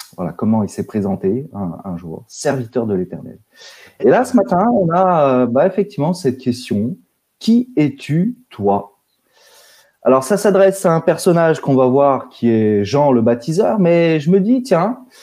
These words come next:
ça pourrait être une question qu'on pourrait se poser dans le « Et maintenant », hein. « Qui es-tu, toi ? »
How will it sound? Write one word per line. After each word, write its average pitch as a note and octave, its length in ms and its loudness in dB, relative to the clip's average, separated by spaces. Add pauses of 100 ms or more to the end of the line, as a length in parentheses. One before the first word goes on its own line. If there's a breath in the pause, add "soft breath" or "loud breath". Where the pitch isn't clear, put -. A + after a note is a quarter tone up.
(320 loud breath)
ça D3+ 200 -2
pourrait G#3+ 240 0
être G#3 160 -4
une E3+ 160 4
question F3 480 -2
qu'on D#3+ 180 -2
pourrait D#3+ 300 0
se - 120 -12
poser C#3+ 360 0
dans C3 180 0
le « B2+ 300 2
Et D#3 120 2
maintenant », D3+ 600 -4
hein. « F3 260 -4
Qui G3 240 0
es-tu, D3 460 -4 (100)
toi ? » - 420 -4